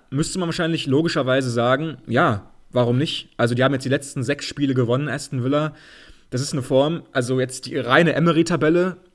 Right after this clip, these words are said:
das sagen wir mittlerweile jede Woche, ich weiß, aber da sind sie eben Dritter und mit nicht so viel Rückstand sogar auf Arsenal und so weiter. Das heißt,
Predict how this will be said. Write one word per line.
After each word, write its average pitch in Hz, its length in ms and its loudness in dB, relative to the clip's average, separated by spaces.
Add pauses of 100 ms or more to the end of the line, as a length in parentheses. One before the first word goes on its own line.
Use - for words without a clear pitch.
das - 420 -10
sagen 120 260 -2
wir 117 120 2
mittlerweile 110 380 0
jede 139 240 4
Woche, 147 220 0
ich 117 100 -8
weiß, 117 360 -2 (280)
aber 127 320 2
da 123 120 0
sind 127 180 -2
sie 175 240 -4
eben 156 160 0
Dritter 127 520 -2 (160)
und 120 500 -4
mit 127 220 -4
nicht 160 280 -2
so 165 200 2
viel 175 140 0
Rückstand 131 420 -4
sogar 127 400 -2
auf 135 220 -2
Arsenal 127 480 -4
und 113 180 -8
so 110 120 -10
weiter. 113 380 -6 (640)
Das 123 140 -10
heißt, 143 440 -2